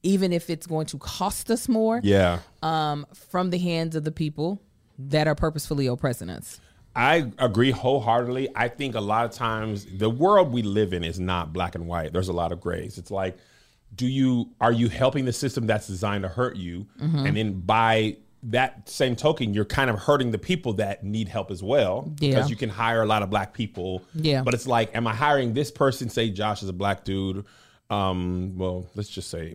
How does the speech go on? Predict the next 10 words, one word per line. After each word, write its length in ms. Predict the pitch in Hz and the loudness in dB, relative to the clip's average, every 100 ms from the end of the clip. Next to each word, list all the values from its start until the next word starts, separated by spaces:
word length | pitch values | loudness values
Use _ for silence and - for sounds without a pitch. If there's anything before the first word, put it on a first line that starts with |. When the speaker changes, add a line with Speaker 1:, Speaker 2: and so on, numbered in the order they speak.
| - - | -14 -12
Speaker 2:
Angel's 320 | 92 - - | -10 -10 -14
a 40 | |
Black 320 | 98 - - | -14 -14 -14
woman 240 | - 85 - _ | -16 -18 -20 _
and 160 | 92 90 | -12 -10
she's 280 | - 107 95 | -4 -2 0
a 360 | 92 85 87 107 _ _ _ - | 0 -2 -4 -10 _ _ _ -6
sound 500 | - - 92 85 85 - _ | -4 -2 -2 -4 -12 -16 _
person. 400 | - 90 - - _ _ - | -8 -8 -10 -20 _ _ -6
Speaker 1:
Mm. 120 | 156 | -6